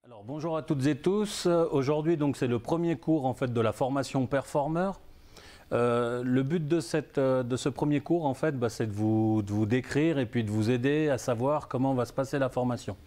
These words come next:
Donc, on va parler un petit peu des, en fait, de, des bases, des différents sujets abordés et puis aussi de, finalement, la plateforme à travers notre site internet sur, euh, bah, voilà, comment l'utiliser.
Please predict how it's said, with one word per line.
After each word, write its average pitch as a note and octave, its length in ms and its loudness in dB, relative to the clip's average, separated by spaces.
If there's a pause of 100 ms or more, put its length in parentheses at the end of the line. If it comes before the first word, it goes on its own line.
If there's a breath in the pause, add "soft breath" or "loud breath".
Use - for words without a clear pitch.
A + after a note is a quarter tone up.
(560 loud breath)
Donc, G2+ 180 -2
on - 20 2
va A2+ 140 2
parler A#2+ 480 0
un A#2 140 0
petit A2 160 -4
peu A#2+ 180 0
des, G2+ 420 0 (560 loud breath)
en F#2+ 100 -2
fait, G#2+ 300 -2
de, F#2+ 400 0
des G2 160 -2
bases, C3 420 0
des A2+ 120 2
différents A2 420 0
sujets A#2 380 0
abordés A2+ 720 0
et B2 40 0
puis A#2 200 -4
aussi A#2 260 0
de, A2 400 0
finalement, A#2 380 0
la A#2 100 2
plateforme C3+ 600 -2 (800 loud breath)
à A#2 60 0
travers B2+ 400 0
notre A#2+ 200 -2
site - 200 -2
internet A2+ 680 -2 (480 loud breath)
sur, A#2 420 0
euh, G#2 140 2
bah, G2 160 -2
voilà, G2+ 240 0
comment A2+ 300 0
l'utiliser. G#2+ 560 -2